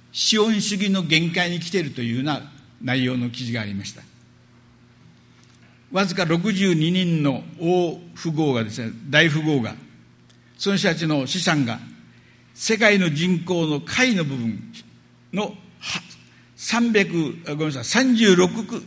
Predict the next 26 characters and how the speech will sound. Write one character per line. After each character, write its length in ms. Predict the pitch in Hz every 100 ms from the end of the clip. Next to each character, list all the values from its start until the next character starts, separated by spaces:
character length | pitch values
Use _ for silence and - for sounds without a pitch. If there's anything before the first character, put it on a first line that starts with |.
| -
六 300 | 180 202 220
億 160 | 190 202
人 340 | 202 196 185
分 220 | 185 180
の 100 | 190
金 280 | 190 180 170
持 140 | 165
ち 240 | 156 - - - - - - -
と 80 | 190
同 120 | - 180
じ 100 | 170
だ 80 | 160
と。 100 | -
三 320 | - 220 220
十 220 | 196 180
せ-、 160 | 170 180 -
世 160 | - 190
界 200 | 185 160
の、 160 | 123 90 - - - - _ - - _ _ _ _ _ _ _ _ -
ま 220 | 156 131
あ、 60 | - - - - _ _
下 160 | - 170
位 80 | 165
の 80 | 127
部 60 |
分 260 | 117 104